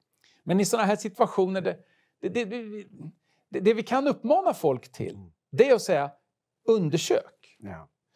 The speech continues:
Speaker 1: Du, du kan inte bara välja att tro, men du kan välja att göra någonting.
Speaker 2: Mm. Så vad skedde med Mats, några fjorton år, och började undersöka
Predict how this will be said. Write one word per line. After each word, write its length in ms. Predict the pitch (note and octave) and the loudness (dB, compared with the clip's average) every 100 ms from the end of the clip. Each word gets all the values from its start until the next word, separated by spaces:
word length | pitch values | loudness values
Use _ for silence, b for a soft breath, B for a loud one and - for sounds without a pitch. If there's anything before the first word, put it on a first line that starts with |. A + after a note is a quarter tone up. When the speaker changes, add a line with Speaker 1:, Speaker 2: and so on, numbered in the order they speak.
| _ - | _ -10
Speaker 1:
Du, 100 | G#3+ | -2
du 140 | G#3 | 2
kan 160 | C#4 E4 | 2 0
inte 180 | D#4+ | -4
bara 260 | A#3 F#3+ E3+ | 0 0 0
välja 360 | E3 F3+ D#3+ D3+ | -2 -2 -2 -4
att 120 | - | -6
tro, 380 | B3 B3+ E3+ D3+ b | -6 -2 -2 -4 b
men 160 | - F3 | -6 -4
du 100 | F3 | -2
kan 240 | F3+ F3 | -4 -4
välja 560 | D#3 G3+ F3 C#3 C#3+ D3+ | 0 0 0 -4 -6 -6
att 220 | - D3+ | -6 -12
göra 600 | D3 G#3+ A#3 E3 G3+ B3+ | -2 2 2 0 -6 -6
någonting. 420 | F3+ A2+ G#2+ - - | -6 -8 -10 -14 -18
Speaker 2:
Mm. 140 | G#2 F#2 - | -18 -18 -4
Så 260 | F#3+ G#3+ | 2 2
vad 280 | E3 F#3+ A3+ | 2 0 0
skedde 300 | B3 G#3 F3 | -2 0 2
med 200 | F3 F#3 | 2 4
Mats, 460 | F#3+ G3+ - - - | 4 0 -4 -14 -2
några 240 | E3+ F3+ | 2 2
fjorton 400 | - G3 F3 - | 2 2 2 -2
år, 260 | C#3+ E3+ F3 | 0 0 0
och 60 | |
började 300 | C#3+ E3 D3 | 2 2 2
undersöka 880 | C#3+ D#3 D3+ D#3+ - C#3+ A#2 D#3+ E3+ | -2 0 0 0 2 -2 0 -2 -2